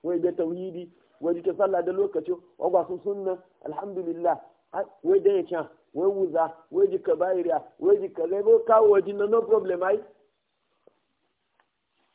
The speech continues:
Shaitan ake bi le gan yi, to so ga ire ogwa, wadi ki an, we ye gan, we ya di ki o? We ya jan. Wadi a bi le, ene shaitan ga ala dan gan na zugun,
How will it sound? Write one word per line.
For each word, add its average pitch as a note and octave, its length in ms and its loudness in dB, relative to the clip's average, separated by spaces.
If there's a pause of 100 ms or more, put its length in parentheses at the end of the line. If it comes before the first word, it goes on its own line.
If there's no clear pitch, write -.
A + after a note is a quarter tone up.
(460)
Shaitan E3+ 240 -4
ake F3+ 300 -2
bi E3 80 -2
le F3 220 0
gan E3 160 -4
yi, E3 280 -8 (260)
to C#3+ 200 -4
so C3+ 100 -6
ga D3+ 180 0
ire D3+ 140 4
ogwa, D#3 240 2 (200)
wadi D3+ 260 -2
ki F3 120 0
an, D#3 260 -4 (220)
we C#3 140 2 (120)
ye F3+ 120 6
gan, F#3 340 2 (540)
we C#3+ 100 -2
ya C#3+ 140 2
di D3+ 120 -8
ki F3+ 140 2
o? D#3 60 0 (1400)
We D#3+ 120 6
ya D#3 200 6
jan. D#3 300 -2 (920)
Wadi D3 180 0
a E3+ 160 4
bi D#3 140 -6
le, F3 340 2 (220)
ene D#3+ 260 -4
shaitan D#3+ 340 -4
ga D#3 120 0
ala D#3 200 -2
dan D3+ 200 -4
gan D#3+ 160 -2
na D3 120 -4
zugun, D#3+ 300 -10